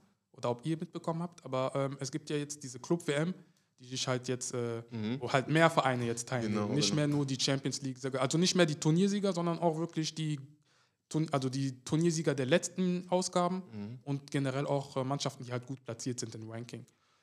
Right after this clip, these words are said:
Speaker 1: Und da haben die schon, denke ich, vorhergesehen, dass, okay, dass es nicht nur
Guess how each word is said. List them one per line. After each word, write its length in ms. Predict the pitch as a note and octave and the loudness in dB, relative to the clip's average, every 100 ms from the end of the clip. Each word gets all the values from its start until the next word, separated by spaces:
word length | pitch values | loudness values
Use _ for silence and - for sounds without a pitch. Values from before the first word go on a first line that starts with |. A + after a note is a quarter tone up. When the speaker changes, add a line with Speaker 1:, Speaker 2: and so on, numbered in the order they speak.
| _ _ | _ _
Speaker 1:
Und 160 | C#3 D#3+ | -4 2
da 260 | E3+ G3+ | 4 4
haben 260 | G#3 G3+ F#3 | 2 0 -2
die 360 | F#3 F#3 F#3+ - _ | -2 -4 -4 -10 _
schon, 360 | - - D#3+ C#3+ | -6 -2 -2 -2
denke 260 | D3+ F3 D#3 | -2 -2 -2
ich, 80 | |
vorhergesehen, 800 | - B2 D3+ E3 C#3 C3+ D3+ D3+ D3+ | 0 0 0 0 -2 -2 -4 -6 -12
dass, 180 | A2+ - | -20 -20
okay, 220 | - C#3+ | -6 -4
dass 200 | B2 A#2 | -2 -4
es 140 | C3 D3+ | -4 0
nicht 200 | D#3+ - | 0 2
nur 280 | E3 E3 | 0 0